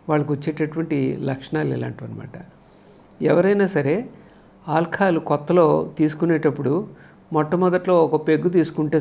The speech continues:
చాలు, ఆ, చక్కగా అతనికి రావాల్సినటువంటి ఎఫెక్ట్ వస్తుంటుంది. కొన్నాళ్ళకి బ్రెయిన్లో ఉండేటటువంటి రిసెప్టార్స్ అన్నిటికీ కూడా ఏ విధమైనటువంటి స్థితి వస్తుందంటే,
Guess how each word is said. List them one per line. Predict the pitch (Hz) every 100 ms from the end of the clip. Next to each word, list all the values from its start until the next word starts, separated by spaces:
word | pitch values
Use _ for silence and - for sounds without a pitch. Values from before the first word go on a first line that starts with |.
| 151
చాలు, | 147 170 226 - - - - 175
ఆ, |
చక్కగా | - 156 151 156 170
అతనికి | 160 156 147
రావాల్సినటువంటి | 143 151 147 151 151 160 160
ఎఫెక్ట్ | 131 139 -
వస్తుంటుంది. | 117 - 139 - 175 - - - - - -
కొన్నాళ్ళకి | 180 180 165 214 226
బ్రెయిన్లో | 160 147 156 208 208
ఉండేటటువంటి | 196 185 180 185 175 175 170 147 143 143
రిసెప్టార్స్ | 139 135 175 170 180 170 160
అన్నిటికీ | 151 147 160 156
కూడా | 147 151 143 135 139 - - - -
ఏ | 147 156
విధమైనటువంటి | 180 180 180 170 165 165 160
స్థితి | 170 - 165
వస్తుందంటే, | 143 139 170 143 123 139 123 127